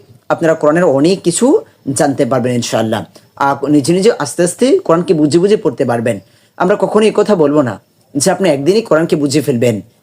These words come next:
একদিনই কোরআন অনুবাদ করতে পারবেন, এটা সম্ভবও না। আপনাকে আস্তে আস্তে আপনার লক্ষ্য প্রাণে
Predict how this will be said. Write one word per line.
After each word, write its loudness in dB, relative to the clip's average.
একদিনই 2
কোরআন 2
অনুবাদ 2
করতে 0
পারবেন, -2
এটা -2
সম্ভবও 0
না। -4
আপনাকে -2
আস্তে -4
আস্তে 0
আপনার 0
লক্ষ্য 2
প্রাণে 0